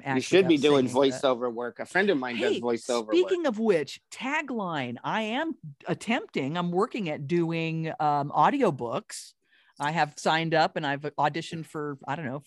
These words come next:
Speaker 2: five or six books. I haven't landed one yet, but I am auditioning to do, um, audiobooks, and, um, I'm
Speaker 1: Okay.
Speaker 2: available for voice work.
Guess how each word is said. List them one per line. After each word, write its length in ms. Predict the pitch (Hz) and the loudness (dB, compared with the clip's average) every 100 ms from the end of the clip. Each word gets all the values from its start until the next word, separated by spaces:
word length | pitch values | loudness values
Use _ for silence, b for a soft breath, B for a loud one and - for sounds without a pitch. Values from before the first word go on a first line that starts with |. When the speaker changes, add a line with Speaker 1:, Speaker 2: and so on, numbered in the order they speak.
| _ | _
Speaker 2:
five 220 | - 135 143 | 0 0 0
or 40 | |
six 220 | 135 135 | -6 -8
books. 300 | 131 151 156 | -2 -2 0
I 20 | |
haven't 240 | 151 147 117 | -4 -6 -8
landed 320 | 135 160 156 | -6 -4 -4
one 220 | 131 117 | -8 -10
yet, 240 | 117 113 180 | -10 -10 -8
but 140 | 151 | -6
I 120 | 135 135 | -2 -4
am 200 | 139 165 | -4 -2
auditioning 580 | 147 139 156 - 139 139 | -2 -4 -6 -8 -10 -10
to 100 | 143 | -6
do, 340 | 147 143 143 b b b b _ | -4 -2 -4 b b b b _
um, 240 | 143 139 - | -2 -2 2
audiobooks, 1000 | 147 160 170 165 160 143 160 247 - - - - | 4 4 4 2 2 0 -2 -2 -10 -16 -14 -6
and, 680 | 160 160 160 160 160 160 - _ _ _ _ _ | -4 -2 0 0 -2 -6 -8 _ _ _ _ _
um, 320 | 156 156 202 - | 2 6 6 6
I'm 180 | 151 185 | 6 6
Speaker 1:
Okay. 100 | 185 | 6
Speaker 2:
available 520 | 180 233 254 156 160 | 4 2 0 -2 -2
for 140 | 190 | -4
voice 380 | 170 190 302 - | -4 -4 -4 -6
work. 220 | 139 131 | -8 -10